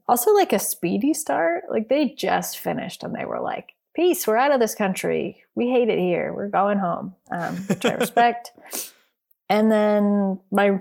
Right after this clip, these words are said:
Speaker 1: true choice is Jokic, uh, back with his horses and just, like, harness racing. Just doing kind of, well, he's not racing. He's just basically doing warm-ups,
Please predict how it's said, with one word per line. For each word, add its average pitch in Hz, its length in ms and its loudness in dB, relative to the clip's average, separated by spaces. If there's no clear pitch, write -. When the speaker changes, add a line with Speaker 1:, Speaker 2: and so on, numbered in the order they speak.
Speaker 1:
true 233 200 0
choice 196 340 2
is 180 140 0
Jokic, 180 520 -2
uh, 170 320 -2
back 180 280 -2
with 185 80 -2
his 180 140 -4
horses - 600 -8
and 175 220 -6
just, 170 240 -6
like, 165 240 -6
harness 180 420 -6
racing. 180 680 -6
Just - 300 -8
doing 240 320 2
kind 208 240 -2
of, 196 160 -6
well, 208 140 0
he's 240 80 2
not 262 160 4
racing. 180 460 -2
He's 208 200 -4
just 220 260 -2
basically 175 460 -2
doing 175 260 -6
warm-ups, 180 760 -6